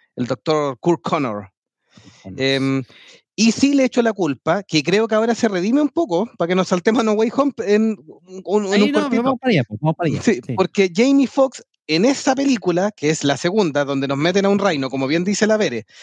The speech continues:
Speaker 1: metieron a Rhino, ¿por qué Rhino? Y más encima nos meten la versión del robot mecánico, que es pe-,
Speaker 2: Ah,
Speaker 1: que a la larga fue
Speaker 2: es muy
Speaker 1: peor
Speaker 2: mala.
Speaker 1: que, que fue peor que el traje de goma de,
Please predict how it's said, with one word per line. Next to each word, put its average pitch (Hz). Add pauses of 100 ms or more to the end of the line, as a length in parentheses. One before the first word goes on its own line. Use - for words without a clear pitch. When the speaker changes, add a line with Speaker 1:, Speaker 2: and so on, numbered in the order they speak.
(160)
Speaker 1:
metieron 202
a 214
Rhino, 240
¿por 156
qué 254
Rhino? 262
Y 185
más 170
encima 202
nos 202
meten 202
la 190
versión 175
del 196
robot 160
mecánico, 147 (220)
que 180
es 185
pe-, - (320)
Speaker 2:
Ah, 117
Speaker 1:
que 165
a 165
la 165
larga 208
fue 208
Speaker 2:
es 208
muy 180
Speaker 1:
peor 175
Speaker 2:
mala. 202
Speaker 1:
que, 208 (560)
que 180
fue 202
peor 185
que 226
el 214
traje 220
de 208
goma 233
de, 220